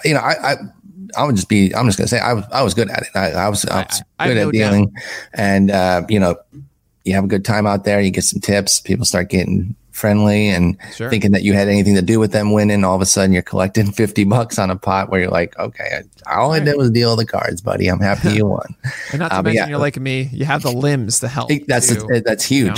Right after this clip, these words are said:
Speaker 1: I can reach
Speaker 2: Yeah.
Speaker 1: everything. I got
Speaker 2: Exactly.
Speaker 1: everything here. And I'm like,
Speaker 2: <laughs>
Speaker 1: "You focus on playing, I'll, I'll put your chips where they need to be."
Speaker 2: Right. Uh, but you mentioned that you were doing some freelance writing before the, the full-time gigs at, uh, uh, offers at
Speaker 1: Yeah.
Speaker 2: RotoWire and, and Fangraphs.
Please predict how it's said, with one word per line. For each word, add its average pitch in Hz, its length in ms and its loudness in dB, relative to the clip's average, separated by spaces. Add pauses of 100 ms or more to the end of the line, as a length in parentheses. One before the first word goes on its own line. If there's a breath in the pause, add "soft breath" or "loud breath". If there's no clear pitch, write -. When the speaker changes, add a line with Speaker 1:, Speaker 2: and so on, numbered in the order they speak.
Speaker 1:
I 101 100 0
can 110 140 0
reach 110 200 2
Speaker 2:
Yeah. 104 80 2
Speaker 1:
everything. 78 460 0
I 95 100 0
got 95 180 2
Speaker 2:
Exactly. 92 220 2
Speaker 1:
everything 82 260 0
here. 87 240 2
And 87 100 2
I'm 85 120 2
like, 85 240 0 (160)
Speaker 2:
<laughs> 104 180 0
Speaker 1:
"You 139 120 2
focus 135 360 0
on 117 140 4
playing, 120 340 2
I'll, 101 320 0
I'll 107 160 0
put 107 240 -2
your 104 80 0
chips 95 300 -2
where 95 80 2
they 90 100 2
need 90 180 -4
to 87 80 0
be." - 280 -6 (380)
Speaker 2:
Right. 143 400 -2
Uh, 151 160 2
but 170 160 0
you 196 80 0
mentioned 220 280 0
that 160 100 -2
you 170 80 0
were 170 60 2
doing 160 360 2
some 139 160 0
freelance 156 420 0
writing 110 240 -2
before 156 340 0
the, 123 220 0
the 110 100 -2
full-time 135 340 -2
gigs 117 280 -2
at, 107 280 0
uh, 92 480 -2
uh, 110 140 -2
offers 107 480 -4
at 107 320 -8
Speaker 1:
Yeah. 87 140 -2
Speaker 2:
RotoWire - 400 -8
and, 87 220 -6
and 95 220 -6
Fangraphs. 107 560 -2